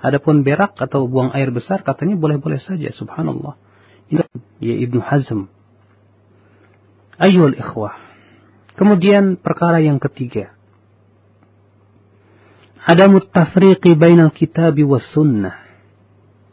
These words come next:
Ya, tidak boleh membeda-bedakan atau memilah-milah antara Al-Quran dan Sunnah. Ketahuilah, ayyuhal ikhwah, من أعظم ما يميز السلف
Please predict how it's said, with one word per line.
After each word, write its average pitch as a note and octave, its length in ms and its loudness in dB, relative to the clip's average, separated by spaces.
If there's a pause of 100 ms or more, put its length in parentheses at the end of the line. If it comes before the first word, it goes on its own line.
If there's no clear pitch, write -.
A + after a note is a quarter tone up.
Ya, B2+ 80 0
tidak C#3 320 -2
boleh E3 480 0 (200)
membeda-bedakan C3+ 1040 0
atau B2+ 240 -4
memilah-milah C3+ 960 2
antara A#2+ 320 -2
Al-Quran A#2+ 480 -4
dan G2+ 240 -6
Sunnah. - 480 -10 (1800)
Ketahuilah, F3 560 2
ayyuhal E3+ 240 2
ikhwah, D#3 580 0 (1000)
من D3+ 160 4
أعظم D3+ 360 2
ما G3 240 4
يميز F#3 580 4
السلف F3 460 2